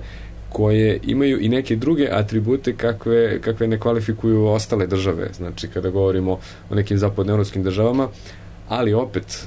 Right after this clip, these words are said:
i u tom nekom segmentu kad poredimo Srbiju,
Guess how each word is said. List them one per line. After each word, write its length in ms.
i 140
u 40
tom 260
nekom 240
segmentu 520
kad 320
poredimo 380
Srbiju, 420